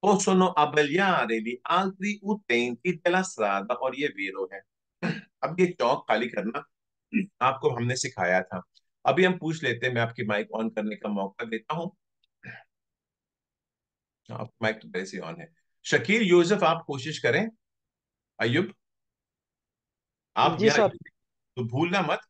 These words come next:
Speaker 1: कि इस चौक में यहाँ पे ये दो गाड़ियां हैं जिनकी दायरे प्रेसिडेंसा मौजूद है। अब मुझे बताएं,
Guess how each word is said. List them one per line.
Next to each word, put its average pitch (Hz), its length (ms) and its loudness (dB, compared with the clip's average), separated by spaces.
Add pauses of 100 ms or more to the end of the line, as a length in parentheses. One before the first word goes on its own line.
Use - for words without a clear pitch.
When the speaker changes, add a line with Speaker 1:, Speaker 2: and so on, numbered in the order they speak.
(500)
Speaker 1:
कि 160 120 4
इस 175 420 2
चौक 127 320 2
में 147 220 0
यहाँ 117 240 2
पे 151 140 -2
ये 135 220 -2
दो 131 140 -4
गाड़ियां 110 360 -2
हैं 170 60 -8
जिनकी - 220 -20
दायरे 104 280 0
प्रेसिडेंसा 107 600 -6
मौजूद 107 640 -6
है। 90 100 -18 (120)
अब 120 180 -2
मुझे 147 200 -6
बताएं, 151 440 -2